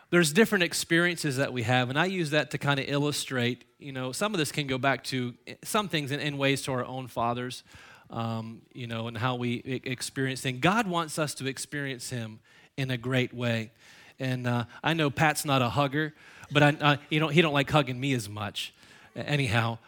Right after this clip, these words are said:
But he hugs his family, he hugs his wife, he hugs his kids. He'll hug my kids. I mean, they're his uncle, so he hugs my kids. He gives, I see that him give them a, a good hug. So it's not that he's not a hugger. He just don't like hugging. No, just me. Just kidding. <clears throat> He just don't like, you know, necessarily male hugs. But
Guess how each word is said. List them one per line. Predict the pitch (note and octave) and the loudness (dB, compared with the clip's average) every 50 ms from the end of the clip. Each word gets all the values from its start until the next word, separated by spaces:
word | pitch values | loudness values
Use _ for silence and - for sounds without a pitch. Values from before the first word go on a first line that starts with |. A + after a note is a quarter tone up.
| - _ | -4 _
But | D3+ D#3 | 4 6
he | D#3 C#3+ | 6 6
hugs | C#3+ D3+ D3 C3 | 6 4 4 2
his | A2 C3+ B2+ - | -2 -4 -4 -4
family, | - - B2+ B2 A#2+ A#2+ A2+ A#2 A#2 | -4 -2 -2 -2 -2 -4 -4 -8 -8
he | A#2 B2+ B2 | -10 -8 -6
hugs | A#2 B2 B2+ A#2 | -4 -4 -4 -4
his | A2 A#2 G#2 G#2+ | -6 -8 -8 -6
wife, | A#2 A2+ A#2 A#2 A2+ | -4 -4 -4 -4 -6
he | - A2+ | -8 -6
hugs | G2 A#2+ A#2 A2 G#2 | -4 -4 -4 -4 -8
his | G#2+ G#2+ - | -12 -12 -12
kids. | - - B2 A2+ A2+ A2 G#2+ | -8 -6 -4 -4 -4 -4 -6
He'll | - D#3+ F3 D3 | -6 -4 0 0
hug | C#3 C#3+ C3+ | 0 0 0
my | D3 D3+ D#3+ | -2 -4 -4
kids. | - - A2+ G2 F#2 F2 - - - _ _ - | -4 -6 -6 -6 -6 -8 -14 -18 -20 _ _ -16
I | B2 | -16
mean, | A#2+ A#2 | -12 -8
they're | A#2+ B2 A#2+ | -6 -6 -6
his | A2+ G2 | -4 -6
uncle, | A#2 A#2 A#2+ - C3 B2 | -6 -8 -8 -8 -8 -8
so | A#2 - A#2 | -8 -8 -6
he | A2 A#2+ A#2 | -4 -4 -2
hugs | A#2+ B2 B2 A#2+ - | 0 -2 -2 -2 -6
my | B2 B2 B2 | -6 -6 -6
kids. | A#2+ - B2 A2+ A2 | -4 -4 -4 -4 -2
He | A#2 | -6
gives, | A2+ A#2 B2 A#2 | -4 -4 -4 -4
I | A#2 A#2 | -4 -6
see | A2+ - - B2+ | -6 -6 -6 -4
that | B2 B2+ | -4 -4
him | A#2 B2 C3 A#2+ A#2+ | -4 -6 -8 -8 -6
give | A2+ B2 A2+ | -6 -6 -6
them | A#2 A#2+ A#2 | -6 -8 -8
a, | A2+ A#2 - | -10 -10 -10
a | A#2 A#2+ | -12 -12
good | A2 A2 A#2+ A2 | -8 -8 -8 -6
hug. | G#2 A#2+ B2+ - G2 - - - - - | -4 -2 -2 -2 -4 -8 -18 -20 -20 -18
So | - - | -10 -8
it's | C#3 B2 - | -8 -6 0
not | - F#3 F#3+ F#3 - | 2 2 2 2 0
that | D#3 C#3 | 0 0
he's | C#3+ B2+ A#2+ | 0 -2 -2
not | C3+ C3+ B2+ | -2 -2 0
a | A#2 A2 | 0 2
hugger. | G2 C#3 C#3+ A#2+ A2+ A2+ A#2 - - - - - - - - | 2 0 0 0 -2 -8 -8 -8 -12 -20 -20 -20 -20 -20 -10
He | - C#3+ B2+ | -6 -6 -4
just | B2+ C3 A#2 - | -4 -4 -6 -6
don't | A#2+ A2 | -8 -8
like | G#2 G#2+ G#2 G#2 - | -6 -6 -8 -6 -6
hugging. | A2 G#2+ G#2 - G2+ G2 G2 | -6 -6 -6 -8 -12 -16 -16
No, | - G#2+ G#2 | -14 -14 -12
just | G2+ G2+ - | -12 -12 -12
me. | - G2+ G2 - - - - - - | -12 -14 -14 -12 -12 -10 -10 -10 -4
Just | B2+ B2+ A#2 | -2 -2 2
kidding. | - C3 B2+ A2+ A2 G#2+ - | 6 6 6 6 6 0 -4
<clears throat> | - - - - - - - - - - F#2 G2+ - - - - - - - - - - - - - _ - | -12 -14 -12 -14 -12 -12 -12 0 2 6 10 10 10 10 8 2 0 -6 -16 -20 -20 -20 -20 -20 -20 _ 4
He | D#3+ D#3 | 4 6
just | D3+ D3 C3 | 6 4 6
don't | D3 D3 C#3 | 6 6 6
like, | B2+ B2+ B2+ B2+ | 6 4 2 2
you | B2 A#2+ | 0 -2
know, | A#2+ A#2+ | 0 -2
necessarily | C3 C#3 C3 A#2+ - B2 - C3+ A#2+ A2+ A#2 | 0 -2 -2 -4 -2 -4 -2 0 0 0 0
male | A#2 A#2+ A#2+ A#2 A#2 | 0 0 0 0 0
hugs. | A2 F#2+ A#2 A#2 A2+ G#2 G2 - | 0 0 0 0 0 -2 -4 -6
But | G#2+ A2+ A#2 | -6 -6 -6